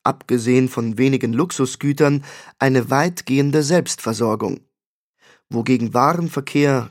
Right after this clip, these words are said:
Geldgeschäfte und freier Außenhandel beides bedrohen. Die Autarkie des Oikos und die Autarkie der Polis. Logisch, wie die politische Ökonomie der griechischen Stadtstaaten reagierte.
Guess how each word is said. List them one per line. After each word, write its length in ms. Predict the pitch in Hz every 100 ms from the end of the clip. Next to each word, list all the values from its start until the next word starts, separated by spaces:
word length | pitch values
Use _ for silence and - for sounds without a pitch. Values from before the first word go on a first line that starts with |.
| -
Geldgeschäfte 840 | 127 143 - 131 - 135 - 139
und 240 | - 131 -
freier 400 | 131 135 127 107
Außenhandel 600 | 139 - 139 139 147 147
beides 460 | 135 123 120 -
bedrohen. 560 | - 147 170 156 117 - _ _ _ - -
Die 120 | 143 -
Autarkie 560 | 170 170 139 - 214
des 260 | 156 131 -
Oikos 580 | 123 127 156 175 - - _ _
und 340 | 160 170 - -
die 140 | -
Autarkie 640 | 143 147 139 139 147 147
der 140 | 143 143
Polis. 680 | - 185 131 - - - _ _ _ _ _ _ _ -
Logisch, 500 | 151 202 143 - -
wie 80 | 120
die 120 | 110
politische 540 | - 131 127 151 139 -
Ökonomie 640 | 131 - 127 123 135 151
der 120 | 120
griechischen 460 | - 123 123 131 120
Stadtstaaten 720 | - 135 - - 123 120 135
reagierte. 680 | 135 135 135 180 147 76